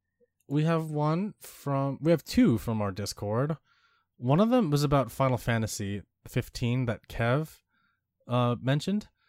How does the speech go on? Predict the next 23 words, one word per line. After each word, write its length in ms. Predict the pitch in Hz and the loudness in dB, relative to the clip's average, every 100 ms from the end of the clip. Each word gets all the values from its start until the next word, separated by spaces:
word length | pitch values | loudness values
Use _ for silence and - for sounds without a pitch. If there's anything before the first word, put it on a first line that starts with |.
| _ _ _ _ | _ _ _ _
Um, 260 | 131 131 120 | 2 4 2
he 180 | 147 123 | 0 0
asks, 460 | 139 143 - - - | 2 0 -2 -8 -2
"I 80 | 135 | 2
know 200 | 147 139 | 4 6
a 20 | |
lot 160 | 135 | 4
of 100 | 139 | 4
us 160 | 135 - | 2 0
may 140 | 135 | 0
have 100 | 123 | 0
stopped 220 | - 120 - | 0 -2 0
playing, 240 | 120 120 | -2 -2
paying 220 | - 165 | 2 4
attention 340 | 147 143 131 127 | 4 4 2 0
to 140 | 123 | 0
Final 200 | - 123 | 2 2
Fantasy 680 | 117 123 117 - - - 123 | 2 0 -2 -6 -10 -6 -4
fifteen's 420 | 120 127 131 117 110 | -4 -4 0 0 2
D 60 | |
L 80 | 110 | 0
C, 340 | 113 190 175 160 - - - _ | 2 4 4 4 -6 -20 -20 _
but 200 | 135 135 | 0 0